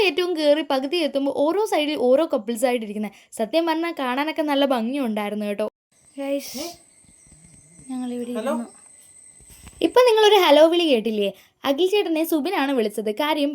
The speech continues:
Speaker 1: വീണെ ഹോസ്പിറ്റലിൽ അഡ്മിറ്റ് ആക്കി എന്ന് പറയാൻ വേണ്ടിയിട്ടായിരുന്നു വിളിച്ചത്.
Speaker 2: ഞങ്ങളിവിടെ ഇരുന്നു കേട്ടോ, വയ്യ കുഴഞ്ഞു ഗൈസ്. ഗൈസ്, അപ്പോൾ നമ്മളെന്തായാലും കുറേ നേരത്തെ കഷ്ടപ്പാടിനൊടുവിൽ ഇതിൻ്റെ മുകളിൽ വന്ന് കയറിയിട്ടുണ്ട്. ദാണ്ട് ഇവിടെ ഞാൻ നേരത്തെ ഇരുന്നിടത്ത് തന്നെ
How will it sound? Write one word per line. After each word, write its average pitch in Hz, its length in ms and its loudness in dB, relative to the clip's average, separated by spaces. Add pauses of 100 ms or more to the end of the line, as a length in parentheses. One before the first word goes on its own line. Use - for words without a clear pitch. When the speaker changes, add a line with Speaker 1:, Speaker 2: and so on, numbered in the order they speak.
Speaker 1:
വീണെ 311 340 0
ഹോസ്പിറ്റലിൽ 277 460 0
അഡ്മിറ്റ് 311 360 -2
ആക്കി 277 160 -2
എന്ന് 277 160 -2
പറയാൻ 233 260 -4
വേണ്ടിയിട്ടായിരുന്നു 240 600 -6
വിളിച്ചത്. 233 400 -4 (520)
Speaker 2:
ഞങ്ങളിവിടെ 262 500 -4
ഇരുന്നു 226 260 -10
കേട്ടോ, 233 180 -12 (100)
വയ്യ 240 280 -8
കുഴഞ്ഞു 240 360 -10
ഗൈസ്. 220 220 -20 (1300)
ഗൈസ്, 294 240 -2
അപ്പോൾ 262 140 -6
നമ്മളെന്തായാലും 262 580 -6 (120)
കുറേ 247 300 -8
നേരത്തെ 240 400 -8
കഷ്ടപ്പാടിനൊടുവിൽ 233 760 -10 (380)
ഇതിൻ്റെ 233 200 -6
മുകളിൽ 233 320 -4
വന്ന് 220 200 -10
കയറിയിട്ടുണ്ട്. 208 540 -10
ദാണ്ട് 220 200 -10
ഇവിടെ 214 260 -12
ഞാൻ 226 300 -12
നേരത്തെ 226 360 -8
ഇരുന്നിടത്ത് 226 440 -8
തന്നെ 254 240 -4